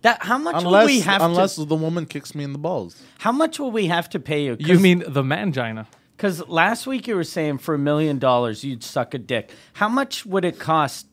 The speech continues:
Speaker 1: to turn you into a woman? Like,
Speaker 3: You
Speaker 1: uh,
Speaker 3: mean with hormone
Speaker 2: Oh.
Speaker 3: therapy?
Speaker 1: Yeah, with hormone
Speaker 2: Nothing.
Speaker 1: therapy
Speaker 2: No,
Speaker 1: and
Speaker 2: no,
Speaker 1: the
Speaker 2: no, no.
Speaker 1: tits.
Speaker 2: I wouldn't, no,
Speaker 1: But you can
Speaker 2: no,
Speaker 1: keep
Speaker 2: no,
Speaker 1: your
Speaker 2: no.
Speaker 1: dick and balls.
Speaker 2: No.
Speaker 3: He already has the tits, so it's just
Speaker 2: No.
Speaker 3: hormone therapy.
Speaker 1: But, like, uh, so five hundred million dollars,
Speaker 2: No.
Speaker 1: you wouldn't become a woman.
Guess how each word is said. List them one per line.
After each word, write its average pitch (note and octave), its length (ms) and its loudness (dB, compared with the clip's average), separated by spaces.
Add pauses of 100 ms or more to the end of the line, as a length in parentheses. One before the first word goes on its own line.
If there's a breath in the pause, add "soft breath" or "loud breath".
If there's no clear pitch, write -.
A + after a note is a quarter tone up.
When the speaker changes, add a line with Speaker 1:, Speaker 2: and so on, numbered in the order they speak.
Speaker 1:
to D3 320 -4 (360 soft breath)
turn D#3+ 240 0
you D3+ 240 0
into C3+ 280 -4
a A#2+ 60 -2
woman? G#2 360 -6 (440)
Like, D3+ 220 -6
Speaker 3:
You D#3 80 2
Speaker 1:
uh, E3 80 4
Speaker 3:
mean F3 160 2
with E3 180 0
hormone E3 360 0
Speaker 2:
Oh. - 20 4
Speaker 3:
therapy? G3 200 8
Speaker 1:
Yeah, B3+ 120 10
with A3 240 2
hormone A3 240 4 (160)
Speaker 2:
Nothing. G#3 100 -6
Speaker 1:
therapy A3+ 460 -2
Speaker 2:
No, - 100 2
Speaker 1:
and F3+ 160 6
Speaker 2:
no, F#3 60 2
Speaker 1:
the E3+ 80 6
Speaker 2:
no, A#2 80 0
no. A2 80 -2
Speaker 1:
tits. G#2+ 200 4
Speaker 2:
I A#2+ 40 2
wouldn't, B2 320 -4
no, C3 160 0
Speaker 1:
But G#3+ 120 4
you A#3 120 0
can A#3+ 180 0
Speaker 2:
no, A#3 80 2
Speaker 1:
keep C4 120 2
Speaker 2:
no, A3 60 -4
Speaker 1:
your A3 100 4
Speaker 2:
no. E3 60 -2
Speaker 1:
dick G3 200 -2
and F#3 100 0
balls. B2 340 0
Speaker 2:
No. B2+ 220 -2
Speaker 3:
He F3 100 -2
already F#3 180 2
has F3+ 120 0
the D3 60 -12
tits, C3 260 -8
so C#3 80 -6
it's B2 100 -4
just A#2+ 140 -4
Speaker 2:
No. C#3+ 60 -4
Speaker 3:
hormone D3 240 -2
therapy. A#2 340 -12
Speaker 1:
But, A3 180 4
like, A3+ 340 0
uh, G3 140 2
so A3 360 -2 (360)
five A3 300 -4
hundred G3 320 -4
million D#3 360 -2
dollars, A#2+ 440 -4
Speaker 2:
No. C3 180 -4
Speaker 1:
you D3+ 120 -4
wouldn't C#3 180 -2
become A#2+ 300 -6
a A2+ 60 -4
woman. G2 280 -6